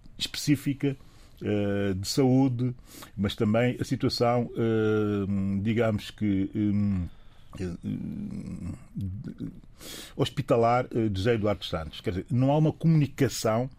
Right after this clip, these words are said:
eh, única, digamos, profissional, se quisermos,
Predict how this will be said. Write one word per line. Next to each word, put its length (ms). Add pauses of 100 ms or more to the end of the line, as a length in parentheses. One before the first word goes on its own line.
(460)
eh, 720 (100)
única, 440
digamos, 560 (160)
profissional, 800
se 160
quisermos, 640